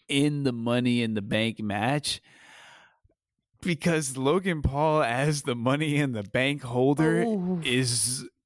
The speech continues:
Speaker 1: is ju-
Speaker 2: It is intriguing, isn't it?
Speaker 1: It, I, like, you can't do it. Like, you can't do that. But it, it is a very intriguing thought. And him being in the match is like,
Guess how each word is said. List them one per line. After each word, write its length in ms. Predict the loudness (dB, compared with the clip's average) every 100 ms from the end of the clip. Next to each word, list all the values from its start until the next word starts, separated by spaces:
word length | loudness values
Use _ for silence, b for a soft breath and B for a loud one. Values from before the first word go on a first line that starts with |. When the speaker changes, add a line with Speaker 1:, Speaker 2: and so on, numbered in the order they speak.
| _ _ _ _
Speaker 1:
is 400 | -4 -2 -2 -6
ju- 240 | -2 0 0 2
Speaker 2:
It 140 | 2
is 180 | 2 2
intriguing, 600 | 0 0 2 2 2 2
isn't 280 | 2 0 -2
it? 340 | -4 -6 -14 -16 -20 _ _ _ _ _
Speaker 1:
It, 240 | -4 -2 -4 -16 B B B -12
I, 100 | -12 -10 -2
like, 240 | 0 0
you 260 | -4 -2 -2
can't 500 | 0 0 2 -2 0
do 220 | 2 2
it. 160 | 0 -2
Like, 160 | -4
you 160 | -2 -2
can't 360 | 0 0 0 0
do 200 | 0 0
that. 260 | -2 -2
But 140 | -2 -2
it, 180 | -4 -6
it 260 | -2 -2 -2 -4
is 380 | 0 2 2
a 120 | 0 -2
very 840 | -4 -6 0 2 2 2 2 0
intriguing 680 | -4 -6 -2 0 2 0 -4
thought. 340 | 0 0 0
And 120 | -4
him 280 | -2 -2 0
being 220 | 0 2
in 160 | 2 0
the 80 | 0
match 420 | 2 2 0 -4
is 160 | -6 -2
like, 380 | -2 -4 -10